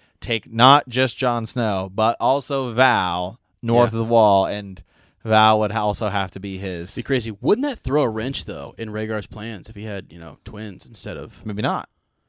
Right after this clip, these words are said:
Speaker 2: No, I'm just saying, like, like, you know, I'm, I'm, I'm guessing he's thinking,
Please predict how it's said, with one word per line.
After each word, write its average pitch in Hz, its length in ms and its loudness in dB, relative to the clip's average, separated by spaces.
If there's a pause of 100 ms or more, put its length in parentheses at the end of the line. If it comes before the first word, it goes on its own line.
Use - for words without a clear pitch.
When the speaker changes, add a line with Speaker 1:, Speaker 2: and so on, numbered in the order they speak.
Speaker 2:
No, 143 120 2
I'm 156 60 0
just 139 140 -4
saying, 147 160 -2
like, 113 140 -8
like, 117 200 -8
you 131 60 -4
know, 120 80 -2
I'm, 110 180 -6
I'm, 127 180 -6 (140)
I'm 131 120 -6
guessing 123 340 -4
he's 110 180 -8
thinking, 104 500 -8